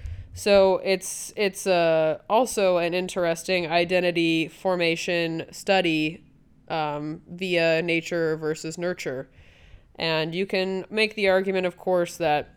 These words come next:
she gets involved with all of these people. She gets involved with Duncan. She gets involved with Max. She gets involved with Alfie. You know, she works in a brothel for a while. Like,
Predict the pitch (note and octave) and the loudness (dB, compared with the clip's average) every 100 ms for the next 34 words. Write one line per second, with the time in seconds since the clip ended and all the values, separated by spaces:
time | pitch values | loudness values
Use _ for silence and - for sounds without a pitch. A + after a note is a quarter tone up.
0 | - _ _ - - - - - F#3+ F3 | -20 _ _ -20 -20 -20 -12 -4 -2 0
1 | F3 F#3+ F3 E3+ E3 E3+ F3 E3 D#3+ D#3 | -2 -2 2 4 4 2 0 0 0 -4
2 | D3+ - D4 A#3 G#3 G3 F3 - E3+ D3+ | -6 -2 0 2 0 0 -4 -2 -4 -2
3 | D3 D3 - G3+ F#3+ F#3+ F3+ F3 D#3 D3+ | -2 -4 0 0 2 0 -2 -2 -4 -4
4 | D3 C#3+ D3 C#3+ D3 G3 G3 F3+ E3+ - | -6 -2 -4 -4 -8 -2 0 0 -4 -10
5 | - - - - - - - - - - | -16 -20 -20 -20 -20 -20 -20 -20 -20 -20
6 | - - - - - - B3+ G3+ G3+ G3+ | -20 -20 -20 -20 -20 -6 0 2 2 4
7 | F#3 F3 F3 G#3+ G#3 G3+ G#3 F#3+ F#3 F#3 | 4 4 0 4 4 6 6 6 6 4
8 | - - G3+ F3+ E3+ E3 - F#3 G3 F#3 | -2 -4 2 4 4 2 -2 -6 -4 -2
9 | E3+ F3 - F3 F3+ F3+ F3+ F#3 F#3+ F#3 | 0 -2 -2 0 4 4 4 0 4 4
10 | F3+ F3 E3+ F3 F3+ F3+ F3+ - | 6 6 6 6 4 2 0 -6